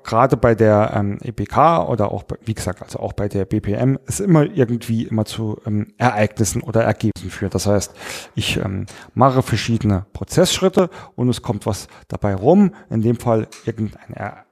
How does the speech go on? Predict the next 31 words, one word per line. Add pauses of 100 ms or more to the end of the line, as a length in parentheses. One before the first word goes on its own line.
(140)
Ergebnis
oder
Ereignis.
Also
ich
mach
mal, (160)
ähm, (720)
mach
ein
Beispiel, (520)
ähm, (300)
ich,
äh, (340)
mache (160)
Wasser
in
die
Kaffeemaschine,
ich
mache
Bohnen
in
die
Kaffeemaschine,
ich
stelle
die
Kanne
unten
drunter